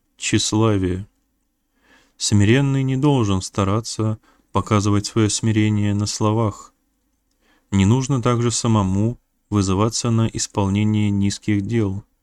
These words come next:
ибо и то, и другое ведет к тщеславию. Препятствует успеху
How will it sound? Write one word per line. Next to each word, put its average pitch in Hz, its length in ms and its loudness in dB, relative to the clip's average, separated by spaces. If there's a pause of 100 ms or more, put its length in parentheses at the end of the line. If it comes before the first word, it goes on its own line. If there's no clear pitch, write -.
(540)
ибо 110 300 2
и 101 80 2
то, 110 400 0 (120)
и 113 120 0
другое 104 680 0 (160)
ведет 98 440 0
к - 80 -20
тщеславию. 107 800 -2 (1120)
Препятствует 120 760 2
успеху 123 840 -2